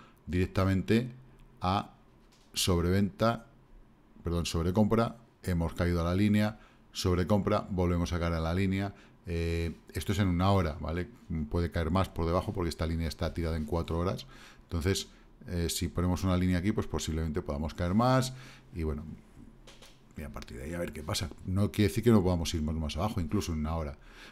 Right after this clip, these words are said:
Pero una hora no nos debe de preocupar, nos debe preocupar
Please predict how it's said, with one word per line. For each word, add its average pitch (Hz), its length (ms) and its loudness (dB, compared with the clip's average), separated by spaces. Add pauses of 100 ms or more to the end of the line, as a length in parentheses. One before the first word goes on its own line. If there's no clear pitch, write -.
(120)
Pero 92 160 0
una 110 220 8
hora 117 200 8
no 110 200 8
nos 98 160 4
debe 92 180 4
de 85 100 2
preocupar, 82 400 -2
nos 82 120 0
debe 101 160 2
preocupar 104 500 0